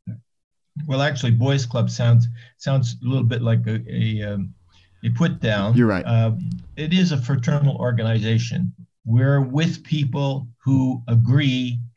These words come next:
Speaker 1: with us, who have the same value system that we have. So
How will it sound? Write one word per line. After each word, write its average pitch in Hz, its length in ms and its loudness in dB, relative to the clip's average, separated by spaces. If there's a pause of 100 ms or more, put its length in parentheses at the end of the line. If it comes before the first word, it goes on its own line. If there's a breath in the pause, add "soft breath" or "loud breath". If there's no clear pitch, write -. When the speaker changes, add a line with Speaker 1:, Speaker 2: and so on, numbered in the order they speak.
(300 soft breath)
Speaker 1:
with 123 220 0
us, 120 320 -2
who 120 100 0
have 117 220 6
the 117 80 2
same 127 340 0
value 117 420 4
system 113 520 -2
that - 120 -4
we 117 200 2
have. - 360 -4 (360)
So 127 440 -6